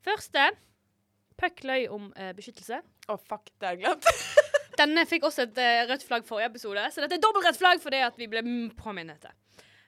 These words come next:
Speaker 1: Eh, og så var det at alle kjendisene ikke stemte på New Directions fordi de var fattig. Rødt flagg. Eh, og så at Will kysser Emma når hun dater en annen person. Rødt flagg.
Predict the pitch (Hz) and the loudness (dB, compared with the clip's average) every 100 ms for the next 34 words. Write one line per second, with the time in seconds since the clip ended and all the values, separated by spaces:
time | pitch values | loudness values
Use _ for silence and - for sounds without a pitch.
0 | _ - 208 - 240 320 403 466 311 247 | _ -10 -8 -10 -8 -2 -2 -2 0 0
1 | 226 - 320 381 381 294 226 214 302 - | 0 -2 -2 -2 -2 -4 -6 -8 -8 -6
2 | 202 208 254 233 262 214 262 - 190 - | -6 -6 -6 -4 -4 -2 -4 -6 -16 -10
3 | 262 277 269 220 - _ - _ _ 277 | -4 -4 -2 -4 -4 _ -16 _ _ -10
4 | 415 _ _ _ _ _ - - 180 170 | -10 _ _ _ _ _ -12 -12 -12 -16
5 | _ _ - - _ _ _ _ 247 262 | _ _ -20 -20 _ _ _ _ -4 -2
6 | 269 285 - 381 440 415 285 - 311 330 | -2 -6 -6 0 0 0 -6 -6 -4 -4
7 | - 277 262 226 233 220 208 214 208 - | -6 -8 -6 -6 -4 -6 -6 -8 -10 -12
8 | _ - 196 190 - 180 170 - 196 - | _ -18 -16 -16 -18 -16 -16 -14 -16 -16
9 | 175 - 170 175 - - - - _ _ | -20 -18 -18 -20 -20 -20 -20 -20 _ _
10 | _ _ _ _ _ _ _ _ - 180 | _ _ _ _ _ _ _ _ -20 -20
11 | 196 202 | -20 -20